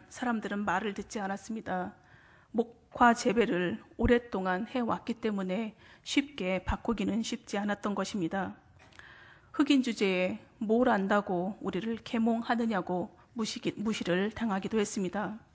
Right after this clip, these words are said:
시간이 흘러 결국엔 사람들이 땅콩을 심기 시작했고 조지 워싱턴 카바 박사의 마음이 얼마나 기뻤는지 모릅니다.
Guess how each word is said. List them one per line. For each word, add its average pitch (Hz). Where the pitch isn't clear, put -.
시간이 294
흘러 226
결국엔 226
사람들이 247
땅콩을 247
심기 269
시작했고 208
조지 220
워싱턴 208
카바 240
박사의 190
마음이 208
얼마나 190
기뻤는지 214
모릅니다. 190